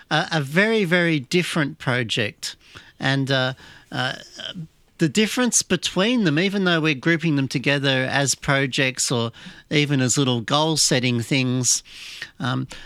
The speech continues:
we're using them as a way to order our minds, um, uh, for enjoyment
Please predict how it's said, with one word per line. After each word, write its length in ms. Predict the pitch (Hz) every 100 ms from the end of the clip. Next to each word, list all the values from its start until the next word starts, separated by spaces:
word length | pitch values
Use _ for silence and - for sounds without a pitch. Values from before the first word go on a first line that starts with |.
| -
we're 140 | 143 147
using 640 | 143 190 220 202 196 175
them 180 | 156 143
as 160 | -
a 40 | 135
way 300 | 135 139 143
to 160 | -
order 460 | 139 160 160 156 143
our 200 | 131 120
minds, 1120 | 127 165 208 170 120 117 131 135 - - - _ - - - _ -
um, 480 | - 123 123 117 113 _ - - _
uh, 120 | - -
for 260 | - 139
enjoyment 800 | 135 123 160 202 220 127 117